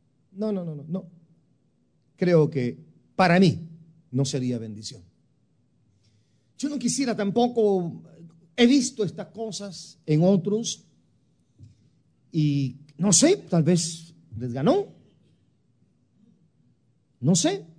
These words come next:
eh, los rebasó. No, no, no quiero ser el, el,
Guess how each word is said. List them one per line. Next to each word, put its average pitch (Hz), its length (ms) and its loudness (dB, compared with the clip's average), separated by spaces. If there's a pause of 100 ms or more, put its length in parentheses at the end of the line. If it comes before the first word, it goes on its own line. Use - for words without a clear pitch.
(180)
eh, 117 460 -6 (420)
los 127 240 -6
rebasó. 165 600 -4 (2000)
No, 196 140 2
no, 254 180 2
no 262 180 0
quiero 170 260 0
ser 170 260 -2
el, 160 220 -4
el, 127 300 -4